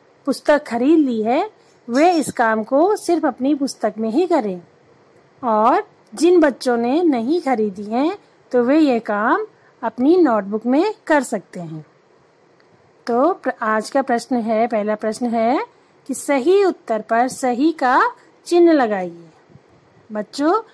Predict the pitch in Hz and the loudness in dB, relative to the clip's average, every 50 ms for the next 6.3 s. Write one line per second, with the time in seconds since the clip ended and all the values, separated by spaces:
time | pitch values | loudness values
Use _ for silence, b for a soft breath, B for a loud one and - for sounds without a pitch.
0 | b b b b _ 269 285 330 381 370 320 262 233 - - - 254 254 277 277 | b b b b _ 2 2 4 4 4 2 0 0 -4 -6 -4 -2 0 0 0
1 | 269 254 247 - 247 226 220 - 285 294 269 269 240 226 233 - 247 240 226 220 | 0 -2 -2 -2 -4 -4 -2 -2 -2 -2 0 0 -2 -4 -2 -4 -2 -2 -2 -4
2 | - 208 196 196 190 196 202 247 285 349 415 415 b b b b b b b - | -4 -6 -4 -4 -6 -6 -4 -2 -2 -2 -2 -4 b b b b b b b -4
3 | 240 240 254 254 - - - 320 330 320 - - 339 359 370 349 294 247 220 - | -2 0 0 -2 -4 -4 -2 -2 -2 -2 0 0 2 4 4 4 4 2 0 -2
4 | - 240 240 233 220 214 220 214 202 202 208 202 208 226 269 311 320 349 330 294 | -4 -2 -2 -2 0 0 0 -2 -2 -4 -4 -4 -2 -2 0 0 0 0 -2 0
5 | 240 247 240 269 330 320 320 254 208 - - 214 202 196 185 208 202 196 196 190 | 0 -2 0 0 0 0 -2 -4 -4 -8 -10 -10 -8 -8 -8 -8 -8 -8 -8 -10
6 | - - 277 311 381 440 | -10 -6 -2 -2 0 -2